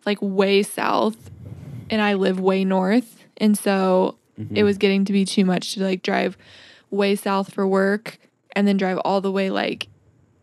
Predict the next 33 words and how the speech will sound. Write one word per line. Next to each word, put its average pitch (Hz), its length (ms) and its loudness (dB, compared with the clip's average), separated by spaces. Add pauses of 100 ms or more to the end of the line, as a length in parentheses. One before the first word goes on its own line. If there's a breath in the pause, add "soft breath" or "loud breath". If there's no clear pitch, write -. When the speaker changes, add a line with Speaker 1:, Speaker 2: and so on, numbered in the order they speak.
Speaker 1:
north 208 420 -2
again 185 720 -6
to 214 100 -6
work 196 280 -6
out. - 180 -6
It 208 80 0
was 220 100 0
just, 240 160 -2
like, 226 220 0
I 190 80 -2
was 196 120 -2
driving, 196 680 -2
and 214 100 -4
Lincoln's 311 400 2
not 202 220 0
as 190 160 -4
big 185 500 -4 (400)
as 180 160 -8
Kansas 190 500 -10 (200)
or - 200 -4 (180)
where 196 140 -4
you 185 220 -4
are - 240 -8
at. - 300 -4 (640 soft breath)
So - 180 -2 (380)
Speaker 2:
Mm-hmm. - 20 -20 (800)
Speaker 1:
I 226 160 2
was, 240 260 4 (220)
I 240 100 2
was, 254 80 6
like, 254 140 4
already 196 420 2
frustrated. 233 800 0